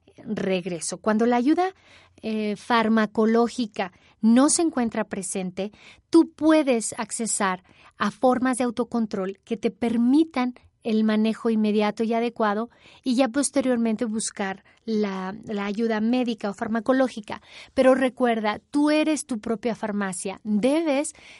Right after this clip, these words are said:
em, involucrarte, darte un chapuzón al interior de tus propias posibilidades y hacerte responsable de lograr el equilibrio y el bienestar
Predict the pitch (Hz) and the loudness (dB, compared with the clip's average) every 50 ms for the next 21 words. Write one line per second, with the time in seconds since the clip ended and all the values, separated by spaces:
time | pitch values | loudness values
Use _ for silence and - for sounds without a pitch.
0 | - _ _ _ - 220 220 220 214 208 214 214 - - 269 240 220 208 226 220 | -20 _ _ _ -8 -6 -4 -4 -2 -2 -4 -4 -6 -4 -2 -2 0 0 0 0
1 | 220 - - 226 247 254 254 254 247 - _ 233 226 226 226 233 233 226 233 226 | -2 -2 -2 -2 0 2 2 0 0 -4 _ -4 -2 -2 -2 -4 -6 -8 -10 -10
2 | 226 214 247 240 240 240 240 233 - - 247 240 240 233 233 233 233 233 233 233 | -8 -4 -2 0 0 0 -2 -2 -4 -4 -2 -2 0 0 -2 -2 -2 -2 -2 -4
3 | 214 - 240 226 220 - 226 208 - - - 262 254 247 240 233 220 214 208 208 | -4 -2 -2 -4 -2 -4 -6 -4 -2 -2 0 0 0 0 0 -2 -2 -4 -2 -2
4 | 214 208 208 - 214 214 220 226 226 233 233 226 - _ _ - 233 233 233 - | -2 -2 -2 -2 -2 0 0 2 2 0 -2 -4 -10 _ _ -4 -4 -4 -4 -4
5 | 220 202 - - - 254 247 254 - 269 262 240 - - 240 - - 226 196 208 | -6 -6 -6 -4 -2 -2 -2 -2 -2 -4 -4 -6 -6 -6 -6 -6 -4 -4 -4 -4
6 | 196 196 196 190 185 175 175 175 208 247 - - - - - - - - - _ | -4 -4 -4 -4 -4 -6 -6 -8 -8 -10 -12 -14 -18 -20 -20 -20 -20 -20 -20 _
7 | - 247 233 233 233 226 - - 311 320 - 349 339 330 302 254 - - - 226 | -4 0 2 2 2 2 2 0 0 0 2 0 2 2 0 -2 -2 -2 -2 -2
8 | 220 208 202 - - 277 277 220 214 180 180 - _ _ _ _ _ _ _ 226 | 0 0 2 2 2 2 0 0 -2 -4 -6 -8 _ _ _ _ _ _ _ 0
9 | 220 220 202 226 220 226 226 220 214 202 233 233 247 277 339 381 - _ _ _ | 2 4 4 4 4 4 2 0 0 0 0 0 0 -2 -2 -6 -8 _ _ _
10 | _ _ _ - 233 220 220 214 202 202 - 208 208 214 233 254 220 220 269 269 | _ _ _ -6 -4 0 0 0 -2 -2 -4 -4 -2 0 0 0 0 0 -2 -2
11 | 262 254 226 214 214 202 190 226 262 262 247 226 - - - 196 196 208 | -2 -2 -2 -2 0 0 0 0 0 2 0 0 -2 -4 -6 -8 -8 -8